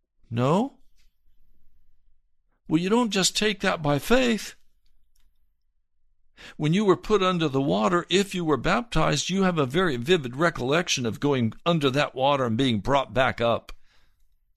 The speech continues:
Well, you can't have the baptism of the Holy Spirit and not know it. It doesn't come secretly, slowly. If you've been baptized in the Holy Spirit, you know it.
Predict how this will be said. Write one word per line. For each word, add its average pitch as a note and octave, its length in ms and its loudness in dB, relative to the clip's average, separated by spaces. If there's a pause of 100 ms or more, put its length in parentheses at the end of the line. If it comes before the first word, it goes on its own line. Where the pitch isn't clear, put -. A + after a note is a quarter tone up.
(1200)
Well, D#3 300 2
you D#3 180 2
can't G#3 380 -2
have F3+ 260 -2
the C3 100 -2
baptism B2 640 0
of G#2+ 60 -6
the G#2 80 0
Holy G#2+ 240 -2
Spirit G2+ 420 -2
and F#2+ 120 -2
not G#2+ 200 -6
know G2+ 300 -2
it. - 160 -12 (480)
It C#3 160 -6
doesn't E3 460 -2 (500)
come B2 400 0
secretly, G#2+ 840 -2 (300)
slowly. B2 960 -2 (1300)
If - 180 -8
you've F3 160 0
been D#3+ 180 0
baptized D3 600 0
in B2+ 100 -4
the A#2 100 2
Holy C3 240 0
Spirit, C3+ 420 0
you D#3 120 -2
know G3 380 -2
it. - 260 -10